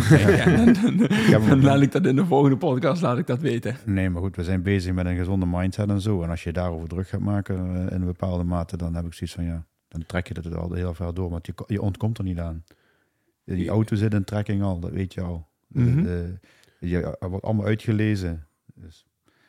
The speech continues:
Speaker 3: Nee, ja, en dat, dat, dat vind ik een, een
Speaker 1: Volgens mij
Speaker 3: zorg-,
Speaker 1: zag
Speaker 3: zorgwekkende, eh, ontwikkeling.
Speaker 1: Nee, ligt aan wat,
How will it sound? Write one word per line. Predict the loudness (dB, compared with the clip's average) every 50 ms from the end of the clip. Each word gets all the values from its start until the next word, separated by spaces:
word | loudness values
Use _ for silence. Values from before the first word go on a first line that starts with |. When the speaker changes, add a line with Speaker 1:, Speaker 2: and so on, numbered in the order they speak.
| _ _ _ _ _ _ _ _ _ _ _ _ _ _ _ _ _ _ _ _ _ _
Speaker 3:
Nee, | 0 2 4 4
ja, | 4 4 2 0 -2 -6 _ -16
en | -8 -6 -6
dat, | -6 -6 -8 -12 -20 -20 -20 _ -20 -20 -16
dat, | -16 -16 -14
dat | -8 -8 -8 -8 -8
vind | -12 -12 -10
ik | -8 -8
een, | -8 -6 -6
een | -8 -8 -4
Speaker 1:
Volgens | -4 -2 0
mij | 2 2
Speaker 3:
zorg-, | 4 4 4 2 2
Speaker 1:
zag | -2 -8 -8
Speaker 3:
zorgwekkende, | -6 -4 -2 -2 -4 -2 -2 0 0 0 0 0 0 2 2 2 2 0 -2 -2
eh, | -4 -4 -2 -2 -2 -4 -4
ontwikkeling. | -4 -4 -2 -4 -4 -2 -2 -2 -2 -4 -6 -10
Speaker 1:
Nee, | -8 -4 -4 -2 -2 -4 -6 -8 -10 -6 _
ligt | -6 -4 -4
aan | -4 -6
wat, | -6 -6